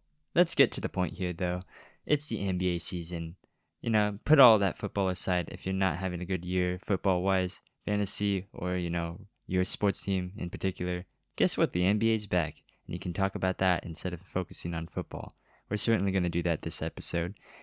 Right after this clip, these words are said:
and we have gone ahead and ranked all ten teams on who we believe is gonna be, you know, the best teams in the N B A. And,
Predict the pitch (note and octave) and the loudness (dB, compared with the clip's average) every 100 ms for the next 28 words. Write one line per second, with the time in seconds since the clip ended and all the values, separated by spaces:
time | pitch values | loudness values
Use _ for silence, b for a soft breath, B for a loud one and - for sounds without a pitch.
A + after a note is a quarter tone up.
0 | B F#2 F2+ F2 F2+ G2 F#2 D#2+ - F2+ | B -2 0 -2 -2 0 0 -2 -2 -2
1 | F2 F#2+ F#2+ G2 F#2+ F2+ E2+ F#2 G2 - | 0 0 2 0 0 -2 -2 0 -2 -4
2 | F#2+ F#2+ F2+ G2+ F2+ - F#2+ F#2+ A#2+ - | -2 -2 0 -2 -2 -2 -2 -2 -6 -12
3 | _ _ - F2 E2 - A2+ G#2+ G2+ F#2+ | _ _ -6 -4 -4 -4 -2 0 0 0
4 | F2+ G2 E2 E2 F2+ E2+ E2+ E2+ E2+ b | 0 -2 -4 -4 -4 -2 -2 -4 -6 b
5 | _ - E2+ D2+ F2 E2 F2+ F2 E2+ E2 | _ -6 -4 0 0 0 -2 -4 -4 -4
6 | D#2+ D#2+ E2 D#2+ F2 - b b b b | -4 -4 -4 -4 -4 -8 b b b b
7 | G2+ F#2 E2+ E2+ | -2 0 0 -4